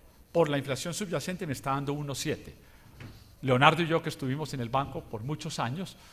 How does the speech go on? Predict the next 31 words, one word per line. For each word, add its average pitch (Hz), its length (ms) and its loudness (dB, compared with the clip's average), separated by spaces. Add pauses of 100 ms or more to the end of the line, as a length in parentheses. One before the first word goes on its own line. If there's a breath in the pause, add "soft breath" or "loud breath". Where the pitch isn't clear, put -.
(160 loud breath)
sabemos, 147 540 2
salvo 127 300 -6
que 139 100 -6
hayan 156 140 -6
cambiado 131 340 0
las 117 120 -4
reglas, 156 320 -2
Leonardo, 117 420 -4
desde 101 140 -8
que 104 100 -8
nos 104 140 -4
fuimos, 156 380 -6 (540 loud breath)
eh, 123 640 0
que 175 420 2
una 170 320 -2 (380)
tasa 202 320 6
de 170 80 -2
interés 143 560 -4 (300)
normal, 135 840 0 (600)
que 131 120 -2
ni 127 140 0
aprieta 196 680 0 (760)
ni 117 140 -2
ahuyenta, 165 760 -2 (380)
es 143 320 0
del 127 100 0
orden 123 220 -4
del 110 180 -6
dos 117 220 -2
por 107 180 -8
ciento. 76 420 -10